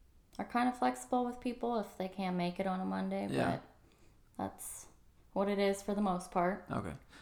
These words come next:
Speaker 2: And
Speaker 1: Yeah.
Speaker 2: typically you'll get your entire week's meals on that day?
Speaker 1: Yeah, correct. And then you just, so our plans are reoccurring.
Speaker 2: Mm-hmm.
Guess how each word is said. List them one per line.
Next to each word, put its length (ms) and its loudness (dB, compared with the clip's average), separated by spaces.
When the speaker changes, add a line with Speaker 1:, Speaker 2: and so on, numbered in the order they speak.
Speaker 2:
And 160 4
Speaker 1:
Yeah. 80 10
Speaker 2:
typically 300 6
you'll 120 8
get 180 4
your 120 6
entire 480 6
week's 340 2
meals 520 2
on 220 6
that 180 4
day? 280 2
Speaker 1:
Yeah, 220 4
correct. 380 -4
And 180 0
then 300 6
you 140 2
just, 600 4
so 200 8
our 100 12
plans 360 6
are 140 4
reoccurring. 880 4
Speaker 2:
Mm-hmm. 280 6